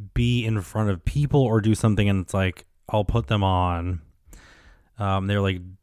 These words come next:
jelly and, you know, but they were refrigerated and they seemed to do something. And I was like, "Well, I like this vibe." Um, did I even think for a second to, like, even take a picture of the packaging or,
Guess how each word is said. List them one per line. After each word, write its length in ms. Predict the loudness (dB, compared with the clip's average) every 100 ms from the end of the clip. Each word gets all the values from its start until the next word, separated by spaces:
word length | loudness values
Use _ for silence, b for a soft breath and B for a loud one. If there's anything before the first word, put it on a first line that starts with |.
| -8
jelly 880 | -2 0 2 0 0 0 0 -2 -4
and, 340 | -4 -4 -4 -6
you 120 | -6
know, 160 | -4 -2
but 80 |
they 80 | -2
were 140 | 0 -2
refrigerated 600 | -4 -2 0 2 2 2
and 100 | 2
they 240 | 0 -2 -12 _ _ _ _
seemed 300 | -4 2 2
to 100 | 2
do 260 | 0 4 4
something. 580 | 4 0 0 -6 -12 -8
And 80 | -4
I 60 |
was 100 | 0
like, 140 | 0 0
"Well, 120 | 2
I 100 | 4
like 240 | 2 0
this 280 | -2 -2 -2
vibe." 400 | -4 -4 -6 -10 -16 _ _ _ _ _
Um, 400 | -2 0 0 -2 -8 B B B -12
did 140 | -4 0
I 80 | 0
even 360 | 0 0 0
think 420 | -2 -6 -2 -2
for 160 | -2 -2
a 60 | -2
second 360 | -2 -2 -2
to, 100 | 0
like, 300 | 0 2 0 -2
even 580 | -8 -4 -2 -2 -4 -8 _ _ _ _ -10
take 200 | -6 -4
a 80 | -2
picture 420 | -2 -4 -4 -4
of 100 | -4
the 80 | -4
packaging 600 | -2 0 0 0 0 0
or, 560 | -2 0 2 0 -2